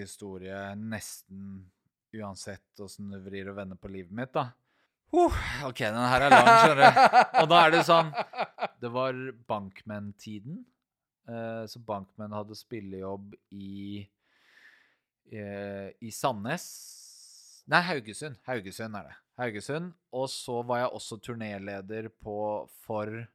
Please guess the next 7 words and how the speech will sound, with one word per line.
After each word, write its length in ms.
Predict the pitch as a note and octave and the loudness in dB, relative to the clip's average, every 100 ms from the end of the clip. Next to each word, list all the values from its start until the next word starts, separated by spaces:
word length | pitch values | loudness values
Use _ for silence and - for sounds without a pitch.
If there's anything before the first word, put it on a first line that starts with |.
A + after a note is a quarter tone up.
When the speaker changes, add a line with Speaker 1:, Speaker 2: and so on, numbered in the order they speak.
| _ _ _ _ | _ _ _ _
Speaker 1:
ehm, 720 | G#2+ A2 G#2+ G#2+ G#2+ G#2+ G#2 G#2 _ _ - A#2 | -12 -10 -10 -12 -14 -16 -18 -20 _ _ -20 -12
eh, 180 | A2 G#2+ | -10 -10
Tommy 300 | - A#2 A#2 | -8 -8 -10
T 400 | - B2+ D3 B2+ _ _ _ _ _ _ - | -12 -10 -10 -14 _ _ _ _ _ _ -10
og, 640 | A#2 A2+ A2+ A2 A2 A2 - | -6 -4 -4 -4 -6 -6 -8
nei, 180 | C3+ C#3 | -4 -4
Vaular-turné. 1120 | D3 D#3+ B2 G2 F#2 G#2 A#2 - B2+ C3+ C#3+ | -2 -4 -4 -10 -10 -10 -10 -12 -10 -8 -10